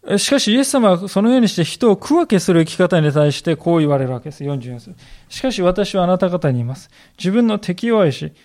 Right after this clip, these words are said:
迫害する者のために祈りなさい。」これをですね、字面通りに理解すると、隣人のことはもういいから、とりあえず放っておいて、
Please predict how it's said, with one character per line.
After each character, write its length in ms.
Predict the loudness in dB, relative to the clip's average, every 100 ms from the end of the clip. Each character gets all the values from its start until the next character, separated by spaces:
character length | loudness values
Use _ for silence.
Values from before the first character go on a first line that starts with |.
| _
迫 360 | -8 -6 -2 0
害 180 | 0 0
す 160 | -4
る 80 | -4
者 260 | -2 -2 -2
の 120 | -4
た 160 | -4
め 140 | -2 -2
に 220 | -2 -4 _
祈 260 | -4 -2 -2
り 60 |
な 100 | -6
さ 160 | -10 -20
い。」 120 | -20 _ _ _ _ _ _ _ _ _ _ _ _ _ _ _ _ _ _ _ _ _ _ _ _ _ -20 _ _ _ _ _ _ _
こ 120 | 4
れ 60 |
を 40 | 4
で 80 | 2
す 80 |
ね、 80 | -2
字 120 | -2 0
面 160 | 2 4
通 140 | 2
り 60 | 2
に 60 |
理 100 | 0
解 180 | 0 0
す 100 | 0
る 60 | -6
と、 100 | -8
隣 400 | -6 -2 0 0
人 180 | -2 -6
の 80 | -6
こ 100 | -2
と 80 |
は 80 | -2
も 140 | -2 -4
う 60 |
い 80 | -4
い 40 |
か 120 | -4 -4
ら、 100 | -4
と 120 | -4
り 100 | -2
あ 40 |
え 60 | -2
ず 140 | -4
放 160 | -2 -4
っ 100 | -2
て 80 | -2
お 80 |
い 80 | -2
て、 240 | -2 -6